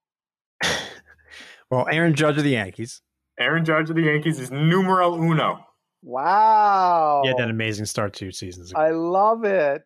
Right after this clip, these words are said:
Speaker 3: Oh,
Speaker 1: I guess
Speaker 3: yeah.
Speaker 1: Nelson Cruz is not probably on the list.
Speaker 3: <laughs>
Speaker 2: Nelson Cruz is not on the list, but he's eighth, just behind
Speaker 3: Oh,
Speaker 2: Freeman.
Speaker 3: okay. All right.
Speaker 1: All right, that'll work.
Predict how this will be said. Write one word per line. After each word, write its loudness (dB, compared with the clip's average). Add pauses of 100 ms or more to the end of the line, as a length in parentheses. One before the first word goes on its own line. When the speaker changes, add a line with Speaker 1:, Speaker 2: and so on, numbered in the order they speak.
Speaker 3:
Oh, 2
Speaker 1:
I 0
guess -2
Speaker 3:
yeah. 2
Speaker 1:
Nelson 0
Cruz 0
is -6
not -2
probably -4
on -12
the -14
list. -14 (180)
Speaker 3:
<laughs> -8
Speaker 2:
Nelson -2
Cruz 0
is 0
not 0
on 2
the -2
list, -2
but -4
he's 2
eighth, 0 (560)
just -4
behind 0
Speaker 3:
Oh, -10
Speaker 2:
Freeman. -2
Speaker 3:
okay. 2 (200)
All -2
right. 0 (360)
Speaker 1:
All -10
right, -8
that'll -8
work. -12